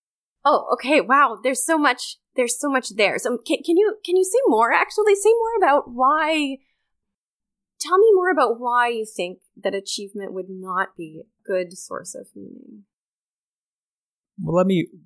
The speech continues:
Speaker 2: change your phrase in there a little bit. I think pegging the meaning of my life or the value in my life to achievement is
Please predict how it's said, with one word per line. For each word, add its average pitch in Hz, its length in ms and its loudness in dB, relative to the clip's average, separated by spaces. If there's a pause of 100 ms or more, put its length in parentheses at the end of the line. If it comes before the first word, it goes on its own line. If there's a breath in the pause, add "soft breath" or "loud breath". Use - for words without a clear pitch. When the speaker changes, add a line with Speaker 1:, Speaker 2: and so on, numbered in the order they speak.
Speaker 2:
change 156 380 -2
your 135 80 2
phrase 135 380 0
in 120 80 -2
there 110 140 0
a 104 80 -2
little 113 280 0
bit. - 220 -10 (240)
I 208 320 2 (160)
think 196 300 -2 (560)
pegging 139 600 -6 (640)
the 127 100 -2
meaning 156 580 0
of 120 160 -2
my 117 280 0
life 113 500 -4 (280)
or 123 160 -2
the 117 220 -8
value 147 540 2
in 101 100 -4
my 101 160 -6
life 104 300 -4 (600)
to 139 120 0
achievement 139 680 0 (1040)
is 160 520 0